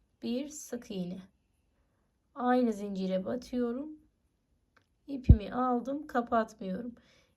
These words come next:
İleri zincire batarak ikisini tek seferde kapatıyorum. Aynı zincire batıyorum, kapatmıyorum. İleri zincire batarak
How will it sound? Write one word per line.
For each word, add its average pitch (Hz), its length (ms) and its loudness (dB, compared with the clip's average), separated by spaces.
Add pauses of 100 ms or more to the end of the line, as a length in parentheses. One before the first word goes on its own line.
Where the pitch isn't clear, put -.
(120)
İleri 247 360 -2
zincire 220 500 -4
batarak 247 800 -6 (180)
ikisini 247 580 -10
tek 233 240 -6
seferde 208 600 -8
kapatıyorum. 202 720 -8 (960)
Aynı 240 400 2
zincire 208 500 -8
batıyorum, 247 760 -2 (100)
kapatmıyorum. 220 1000 -6 (680)
İleri 254 400 -4
zincire 214 480 -4
batarak 233 800 -4